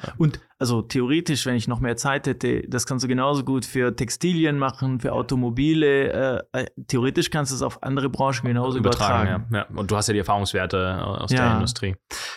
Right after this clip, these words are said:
Speaker 1: Wenn du darüber sprichst, die Hersteller mit einzubeziehen, ähm, ich hab die Erfahrung immer gemacht, dass es super kompliziert ist, auch weil du sprichst mit einem Hidden Champion aus dem Schwarzwald, so, so nenne ich die immer liebevoll.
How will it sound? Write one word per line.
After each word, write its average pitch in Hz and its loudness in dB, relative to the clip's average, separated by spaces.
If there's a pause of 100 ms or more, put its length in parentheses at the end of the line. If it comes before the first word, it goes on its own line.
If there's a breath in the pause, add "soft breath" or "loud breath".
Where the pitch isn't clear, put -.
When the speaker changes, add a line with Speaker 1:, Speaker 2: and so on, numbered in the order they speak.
(120 loud breath)
Speaker 1:
Wenn 113 4
du 117 6
darüber 117 4
sprichst, 143 -2
die 101 2
Hersteller 147 0
mit 143 0
einzubeziehen, 139 -2
ähm, 101 -4
ich - -10
hab 107 -10
die 113 0
Erfahrung 110 2
immer 110 0
gemacht, 107 -2
dass - -4
es 98 -4
super 113 2
kompliziert 107 -2
ist, 101 0
auch 98 -2 (460 loud breath)
weil 101 2
du 101 2
sprichst 117 0
mit 110 0
einem 104 0
Hidden 127 0
Champion 123 0
aus 104 -4
dem 107 -2
Schwarzwald, 131 0
so, 110 2
so 110 0
nenne 113 2
ich 117 -2
die 117 -2
immer 113 2
liebevoll. 123 2